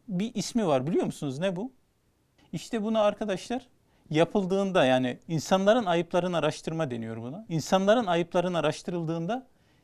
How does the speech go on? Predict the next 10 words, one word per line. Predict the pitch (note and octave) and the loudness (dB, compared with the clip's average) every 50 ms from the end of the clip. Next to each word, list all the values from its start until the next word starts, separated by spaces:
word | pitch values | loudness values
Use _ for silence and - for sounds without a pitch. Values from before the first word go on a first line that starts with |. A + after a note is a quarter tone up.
| _ - | _ -2
ne | E3 G3 | 0 2
oluyor? | A3+ A3 G#3+ B3+ A3 F#3 | 2 2 0 -2 -2 -2
Öte | F3+ - G3 | -4 -4 -2
tarafta | - G3 F#3+ F#3 F3 - G#3+ G3 F3 | 0 2 2 2 2 2 0 2 2
da | F#3+ G#3+ B3 - _ _ _ _ _ _ _ - | 2 0 -2 -4 _ _ _ _ _ _ _ -4
bütün | D#3 - - B3+ A3 | -2 2 2 2 2
insanların | F#3 E3+ - - F3+ D#3+ D#3 D3 C3 A#2+ | 2 2 0 0 0 2 2 0 0 -2
kullanmış | - - F3 F3 F3+ F#3 G3 F#3 - | -4 0 2 2 2 2 2 -2 -2
olduğu | F#3 D3+ C#3 B2 B2+ - | -4 -2 -2 -2 -2 2
azalar | E3 E3+ F3 D#3 D#3 D3+ C#3 D#3 G3+ - - - | 2 4 4 4 2 2 2 2 0 -2 -4 -8